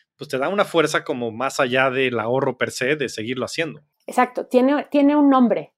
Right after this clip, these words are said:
Speaker 2: ¿no? O sea, tiene, tiene un qué, un para qué es. Entonces, eh, creo que los objetivos tienen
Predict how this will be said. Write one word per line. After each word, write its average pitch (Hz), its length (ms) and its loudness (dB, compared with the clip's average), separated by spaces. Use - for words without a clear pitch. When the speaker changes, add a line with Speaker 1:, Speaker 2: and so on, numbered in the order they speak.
Speaker 2:
¿no? 214 260 0
O 185 100 -14
sea, 214 220 0
tiene, 220 360 4
tiene 233 320 2
un 233 280 -2
qué, 208 300 4
un 190 160 -6
para 196 240 2
qué 180 360 2
es. - 200 -12
Entonces, 208 840 2
eh, 196 440 -4
creo 208 140 0
que 220 100 0
los 208 280 2
objetivos 190 680 -4
tienen 180 460 -4